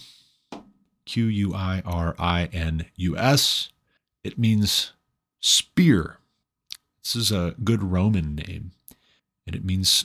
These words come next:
spear. And if you'll recall, my first name means power of the spear or spear ruler.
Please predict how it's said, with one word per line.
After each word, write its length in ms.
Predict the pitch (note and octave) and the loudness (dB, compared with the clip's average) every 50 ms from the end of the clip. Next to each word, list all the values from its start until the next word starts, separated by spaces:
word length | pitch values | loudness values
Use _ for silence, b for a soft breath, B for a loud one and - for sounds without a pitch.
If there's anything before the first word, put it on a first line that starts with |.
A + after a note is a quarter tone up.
| - _ | -4 _
spear. 600 | - - - - - - - E3 C3 D2+ D2+ - - | -2 0 0 0 2 4 6 6 6 4 2 -2 -4
And 380 | F#2 G2 G2 F#2+ F#2 F2+ - - _ _ _ _ - | -2 -2 0 0 -2 -4 -6 -12 _ _ _ _ -8
if 140 | G2+ - - | -6 -2 0
you'll 160 | G2+ G2 F#2 | 2 2 4
recall, 540 | F2 G2+ G#2 - - A#3 A#3 E3+ D3 C#3 - - | 4 2 2 2 2 4 4 4 4 2 0 -2
my 160 | A2 A#2+ C3+ | 0 2 2
first 340 | C3 - C#3+ D3+ E3+ - - | 2 4 2 2 2 2 -2
name 300 | E2+ D#2 D#2 F2 G#2+ G#2 _ _ _ _ _ _ _ _ _ _ - | -2 -2 -2 -2 -4 -6 _ _ _ _ _ _ _ _ _ _ -4
means 560 | G#2 G2+ G2 G2 G2+ F#2 - - - - - _ _ _ _ _ _ _ _ - | 0 0 2 2 2 0 0 -2 -4 -6 -12 _ _ _ _ _ _ _ _ -8
power 300 | - - G2+ A2+ A#2 A#2 | -2 2 4 4 4 4
of 100 | G#2 G2 | 4 2
the 80 | G#2+ | 0
spear 420 | G#2+ - - - - G#2 G2+ G#2 G2+ | 0 0 0 2 2 4 4 4 4
or 220 | - - E2+ D#2 D2 | 2 0 -4 -4 -2
spear 420 | - - - - - A2 A2 A2 | 0 0 0 0 2 4 4 6
ruler. 600 | G#2 F#2+ F2 F#2 F#2+ G#2 G#2 G#2 G#2 G#2+ G#2+ G#2 | 6 4 4 4 4 6 6 6 6 4 4 2